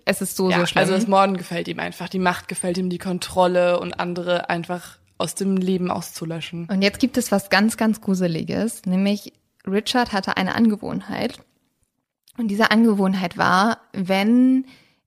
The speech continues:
Speaker 1: er aggressiv wurde und wenn er jemanden umbringen wollte, dann hat er so ein Klicken gemacht mit dem, mit dem Mund, also
Speaker 2: Was?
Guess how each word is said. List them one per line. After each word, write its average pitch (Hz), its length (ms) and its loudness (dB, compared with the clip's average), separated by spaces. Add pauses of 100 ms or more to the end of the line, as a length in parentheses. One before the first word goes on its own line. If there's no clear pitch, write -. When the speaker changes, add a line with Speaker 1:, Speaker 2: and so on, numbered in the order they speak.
Speaker 1:
er 190 560 6
aggressiv - 480 -10
wurde - 280 -2
und 247 460 0
wenn 180 160 0
er 175 500 0
jemanden 180 380 -2
umbringen 196 440 2
wollte, 190 580 -4 (320)
dann 202 100 -6
hat 190 120 -2
er 190 80 -2
so 185 80 -4
ein 170 100 -2
Klicken 180 380 -4
gemacht - 440 -6
mit - 160 -8
dem, 180 760 -6
mit 185 160 -14
dem 180 140 -18
Mund, 175 260 -8
also 170 240 -6 (760)
Speaker 2:
Was? - 520 -2